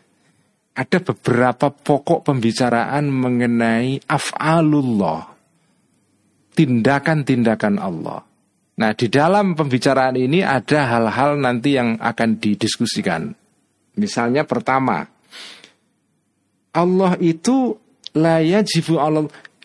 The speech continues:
intinya semuanya ini adalah, kalau mau diringkaskan, diperas, ya, Allah itu adalah Tuhan, Tuhan yang maha bebas. Allah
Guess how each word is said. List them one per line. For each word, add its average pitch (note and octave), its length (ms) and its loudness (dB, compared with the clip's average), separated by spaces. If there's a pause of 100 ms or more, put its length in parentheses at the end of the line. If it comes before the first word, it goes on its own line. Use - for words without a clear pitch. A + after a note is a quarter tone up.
intinya G3+ 400 2
semuanya F3+ 480 2
ini D#3 240 2
adalah, A#2+ 480 0
kalau B2 160 2
mau B2+ 160 0
diringkaskan, A2+ 800 -2
diperas, G#2 680 -4
ya, E2+ 120 -10 (680)
Allah D3 480 -2
itu D3 400 -2
adalah A#2 800 -4
Tuhan, A#2+ 720 -8
Tuhan C#3+ 480 -2
yang D3 320 -2 (480)
maha C#3 880 -2
bebas. - 640 -2 (3000)
Allah D#3+ 240 0